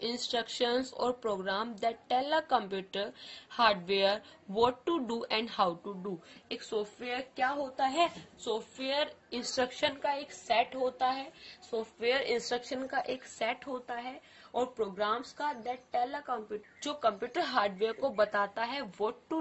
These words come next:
do, क्या करना है, and how to do, कैसे करना है। A computer is a useless machine without a software। एक कंप्यूटर एक यूजलेस मशीन होती है एक सॉफ्टवेयर के बिना।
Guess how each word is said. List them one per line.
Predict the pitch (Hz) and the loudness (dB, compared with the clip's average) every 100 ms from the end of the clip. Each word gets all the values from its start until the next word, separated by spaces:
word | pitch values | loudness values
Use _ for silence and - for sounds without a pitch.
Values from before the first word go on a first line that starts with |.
| 240 | -2
do, | 233 254 - - - - | -6 -8 -12 -20 -20 4
क्या | 254 233 | 10 10
करना | 262 262 254 247 | 8 2 2 2
है, | 262 254 311 - - - _ - - | 2 -2 -4 -12 -20 -20 _ -8 0
and | 226 269 349 - - | 0 0 -6 -4 4
how | 202 202 240 | 4 4 -2
to | 240 208 | -4 -2
do, | 254 180 - _ _ | -2 -4 -12 _ _
कैसे | 269 285 - 269 | 4 4 2 -2
करना | 202 175 170 | -2 -2 -8
है। | 170 185 - - - 226 | -14 -18 -20 -20 -4 0
A | 233 | 4
computer | 226 214 233 233 339 | 4 2 -6 -4 -4
is | 302 254 233 | -4 -4 -4
a | 226 202 | -4 -4
useless | 208 208 214 254 311 - | -4 -6 -6 -4 -4 -4
machine | 240 214 - 190 185 196 180 | -6 -6 -6 -6 -6 -8 -10
without | 185 185 185 190 | -6 -2 -2 -2
a | 233 254 | -6 -6
software। | 294 277 277 220 208 - | -4 -4 -4 -4 -2 -4
एक | 220 | -4
कंप्यूटर | 214 202 196 214 - 277 | -4 -6 -6 -8 -2 -2
एक | - 214 214 | 2 2 2
यूजलेस | 202 202 208 233 254 262 220 | -2 -6 -8 -6 -6 -4 -6
मशीन | 196 - 247 269 | -6 -6 -4 -2
होती | 262 240 240 240 | 2 0 0 -4
है | 262 370 - - - - | -4 -6 -8 -16 -10 -2
एक | 226 | -2
सॉफ्टवेयर | - 208 190 - 202 196 202 | 0 -2 -2 -4 -4 -2 -2
के | 277 | -6
बिना। | 262 302 262 170 | -4 -2 -2 -4